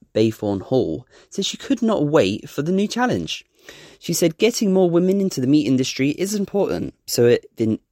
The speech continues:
that in forty years' time it is more diverse. A lot of the best butchers I know are women,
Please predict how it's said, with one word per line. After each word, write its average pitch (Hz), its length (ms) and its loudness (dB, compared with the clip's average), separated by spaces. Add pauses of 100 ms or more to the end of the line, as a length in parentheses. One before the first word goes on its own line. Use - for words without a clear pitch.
that 123 160 -2
in 113 160 0
forty 175 420 -4
years' 143 320 2
time 139 480 -2
it 170 120 -6
is 180 160 -6
more 202 160 -2
diverse. 208 640 -2 (420)
A 110 60 0
lot 127 100 6
of 120 80 -2
the 120 60 -8
best 135 240 2
butchers 139 300 -2
I 156 120 2
know 170 220 4
are - 20 0
women, 131 380 0